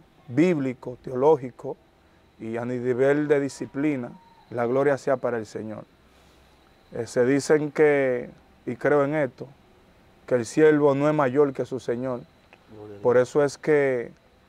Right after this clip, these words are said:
Speaker 1: por más alto que yo esté, nunca me creeré superior a él. Siempre mantendré lo que es un respeto,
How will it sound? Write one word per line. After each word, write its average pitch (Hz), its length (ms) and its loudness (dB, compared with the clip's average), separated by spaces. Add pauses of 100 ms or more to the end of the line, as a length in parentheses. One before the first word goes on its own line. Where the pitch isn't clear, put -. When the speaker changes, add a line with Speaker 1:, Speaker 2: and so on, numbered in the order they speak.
(560)
Speaker 1:
por 131 160 2
más 143 300 -2
alto 151 360 0
que 131 140 -4
yo 131 80 -4
esté, 147 420 -2 (380)
nunca 160 420 0
me 147 140 0
creeré 139 340 0
superior 131 480 -2
a 127 200 2
él. 139 180 -4 (640)
Siempre 135 1000 0
mantendré 127 680 0
lo 139 160 0
que 123 280 2
es - 220 -8
un 127 140 -8
respeto, 131 600 -2